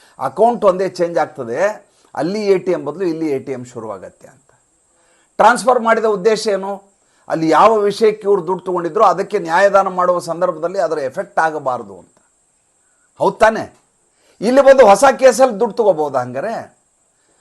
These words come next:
ಮಾಡದೇ ಇರುವ ಅಪರಾಧ ಅಪರಾಧವಲ್ಲ ಅಂತ. ಒಂದು ಭಾಳ ಚೆನ್ನಾಗಿತ್ತು ಮಾತು, ಏನಂತಂದ್ರೆ ಅದನ್ನು ಹೇಳ್ಬೇಕು ಯಾವಾಗಲೂ. ಏನಂದ್ರೆ,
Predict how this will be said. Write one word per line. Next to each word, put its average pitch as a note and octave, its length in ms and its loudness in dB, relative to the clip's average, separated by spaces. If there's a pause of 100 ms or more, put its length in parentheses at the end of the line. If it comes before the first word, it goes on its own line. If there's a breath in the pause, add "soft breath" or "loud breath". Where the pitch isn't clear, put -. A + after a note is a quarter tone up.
(280)
ಮಾಡದೇ A#3 440 8
ಇರುವ A#3 200 8
ಅಪರಾಧ G#3 460 4
ಅಪರಾಧವಲ್ಲ F#3 680 2
ಅಂತ. A2+ 300 -6 (800)
ಒಂದು C#3 120 -12
ಭಾಳ E3+ 200 2
ಚೆನ್ನಾಗಿತ್ತು G3+ 560 -8
ಮಾತು, B2+ 300 -10
ಏನಂತಂದ್ರೆ C#3 640 -12
ಅದನ್ನು B2 260 -10
ಹೇಳ್ಬೇಕು C#3 440 -14
ಯಾವಾಗಲೂ. A2 420 -12
ಏನಂದ್ರೆ, A2 600 -16